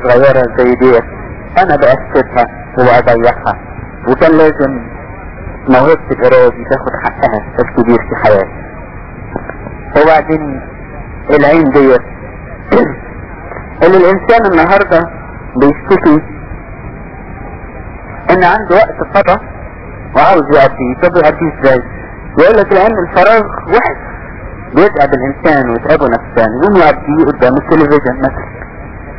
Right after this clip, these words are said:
إحنا ما بنبحثش قضية التلفزيون في صح ولا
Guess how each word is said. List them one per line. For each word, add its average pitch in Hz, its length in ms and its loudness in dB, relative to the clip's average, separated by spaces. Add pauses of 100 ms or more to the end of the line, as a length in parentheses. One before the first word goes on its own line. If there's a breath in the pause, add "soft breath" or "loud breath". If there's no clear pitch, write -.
(400)
إحنا 214 260 0
ما 208 120 4
بنبحثش 196 580 2
قضية 170 180 4
التلفزيون 139 840 2 (120)
في 117 320 4 (560)
صح - 360 2
ولا 113 180 4